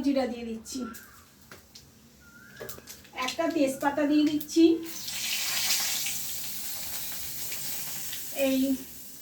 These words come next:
রসুন কুচো আছে রসুন কুচো দিয়ে দিচ্ছি, রসুন কুচো দিলাম। এবার আদা কুচো দিয়ে দিচ্ছি। এটা একটু ভাজতে হবে, কারণ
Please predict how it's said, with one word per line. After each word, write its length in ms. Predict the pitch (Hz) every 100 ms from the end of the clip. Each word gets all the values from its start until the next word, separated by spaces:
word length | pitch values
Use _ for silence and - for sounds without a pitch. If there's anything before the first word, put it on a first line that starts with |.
| - - -
রসুন 420 | 277 285 330 339 339 - - -
কুচো 260 | 302 277 311 302
আছে 180 | 339 330 302
রসুন 240 | 262 320 -
কুচো 200 | 311 320 311
দিয়ে 140 | 311 311
দিচ্ছি, 340 | - - 330 349 359 - - - - - - - - - - 69 - - - - - - - - - - - - - - - - - - - - - - - - 277
রসুন 420 | 302 - 349 381 359
কুচো 260 | 320 320 311 320
দিলাম। 380 | 302 311 302 302 285
এবার 180 | 302 302 294 294
আদা 240 | 294 330 339 339 - - -
কুচো 240 | 302 311 294
দিয়ে 140 | 302 294
দিচ্ছি। 340 | 294 - 311 330 330 - - - - - - 294
এটা 140 | 320 320
একটু 140 | 330 311
ভাজতে 360 | 277 269 269 320 311
হবে, 260 | 294 294 311 330 285
কারণ 240 | 277 294